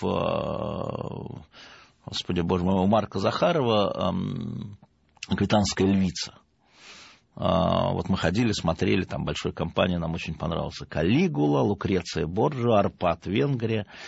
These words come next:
Древ-, что такое династия Ахименидов? Мы делали кого-то из династии Ахименидов, между прочим. Уж точно Дария мы делали. Мон-, а, Монтенон, Монтеспан, все проблемы вокруг Шекспира, а, Швеция. Да, ну, я так думаю, лет ещё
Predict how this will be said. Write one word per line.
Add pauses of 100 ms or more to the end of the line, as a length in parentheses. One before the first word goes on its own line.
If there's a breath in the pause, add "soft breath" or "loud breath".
(260 loud breath)
Древ-,
что
такое
династия
Ахименидов?
Мы
делали
кого-то
из
династии (280 loud breath)
Ахименидов,
между
прочим.
Уж
точно
Дария
мы
делали. (580 loud breath)
Мон-,
а,
Монтенон,
Монтеспан,
все
проблемы
вокруг
Шекспира, (560 loud breath)
а,
Швеция.
Да,
ну,
я
так
думаю,
лет
ещё